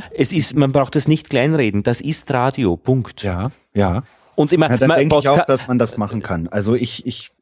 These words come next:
Speaker 2: ich
Speaker 1: Und auch
Speaker 2: das
Speaker 1: soll. Also das ist
Speaker 2: Mhm.
Speaker 1: wirklich auch selbstbewusst, äh, und f-, äh, einfach freundlich. Die Leute,
Speaker 2: Ja.
Speaker 1: äh, kö-, kennen das oft zu wenig, was ein Podcast ist.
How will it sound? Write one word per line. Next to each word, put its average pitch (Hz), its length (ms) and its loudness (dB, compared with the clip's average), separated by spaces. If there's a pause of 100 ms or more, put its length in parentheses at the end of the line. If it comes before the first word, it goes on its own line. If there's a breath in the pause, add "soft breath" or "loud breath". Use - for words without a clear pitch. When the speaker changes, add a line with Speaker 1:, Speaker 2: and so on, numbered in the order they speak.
Speaker 2:
ich - 60 -4
Speaker 1:
Und 151 120 4
auch 151 100 2
Speaker 2:
das 127 160 0
Speaker 1:
soll. 143 380 2
Also 107 240 0
das 135 240 0
ist 135 100 0
Speaker 2:
Mhm. 139 40 -2
Speaker 1:
wirklich 156 340 -4
auch 127 100 -4
selbstbewusst, 147 800 -2
äh, 131 500 -2
und 143 120 -2
f-, - 280 -6 (300)
äh, 113 60 -16
einfach 123 320 -4
freundlich. 131 420 -2
Die 139 80 -4
Leute, 123 520 -2 (380 loud breath)
Speaker 2:
Ja. 117 160 -4
Speaker 1:
äh, 117 220 -8
kö-, - 240 0 (140)
kennen 143 320 0
das 135 200 -2
oft - 220 -6
zu 110 160 -4
wenig, 104 260 -4
was 95 160 -2
ein 117 120 -2
Podcast - 640 -6
ist. - 340 -4